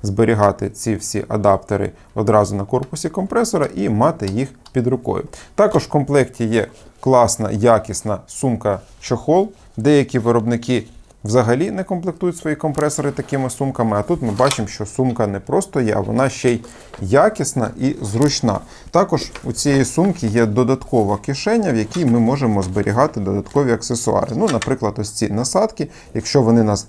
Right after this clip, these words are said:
дратують на повітряному шлангу. Тепер нашому відео хочеться додати трішки практики використання і спробувати накачати даним компресором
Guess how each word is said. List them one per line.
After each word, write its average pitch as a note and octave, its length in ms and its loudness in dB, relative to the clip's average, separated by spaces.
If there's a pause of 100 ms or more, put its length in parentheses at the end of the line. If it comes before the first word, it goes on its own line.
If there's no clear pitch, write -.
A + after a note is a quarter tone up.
дратують D#3+ 580 0
на A2+ 180 0
повітряному G#2 680 -2
шлангу. F#2+ 340 -4 (340)
Тепер F#3+ 320 2
нашому E3 380 0
відео F#3 280 2
хочеться E3 360 0
додати C#3+ 400 2
трішки E3+ 400 -4
практики C#3+ 520 0
використання F3+ 800 2
і D3+ 180 0
спробувати C#3 600 0
накачати A#2+ 540 0
даним A2 340 0
компресором E3+ 640 0